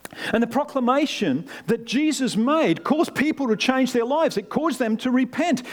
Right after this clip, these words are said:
It caused them to throw their faith upon God and to trust him. So what was Jesus saying when he came proclaiming the gospel? And what the people understood was,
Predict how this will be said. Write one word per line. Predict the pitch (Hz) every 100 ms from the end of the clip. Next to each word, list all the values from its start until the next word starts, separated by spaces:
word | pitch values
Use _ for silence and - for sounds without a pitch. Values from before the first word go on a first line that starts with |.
| -
It | 226
caused | - 311 269
them | 254 247
to | 233 240 220 - -
throw | 214 277
their | 262 247
faith | - 294 330 226 - - - _ _ _ -
upon | 202 - 277
God | 233 269 302 143 107 - _ -
and | 262 262
to | 277
trust | - 294 - -
him. | 349 240 107 - - - - -
So | - 285
what | 220 190 302 262 - - 214
was | 214
Jesus | 233 247 233 220 -
saying | 294 330 233 185
when | 220
he | 196
came | 247 254 285 196
proclaiming | - 208 - 240 233 233
the | 220
gospel? | 269 277 - 110 90 - - _ _ _ _ _ _ _ _ _ _ _ _ _ _ _ _ _ _ - - - _ _ _ _ _
And | 190
what |
the | 320
people | 285 285
understood | 247 196 - 208
was, | 180 110 90 - -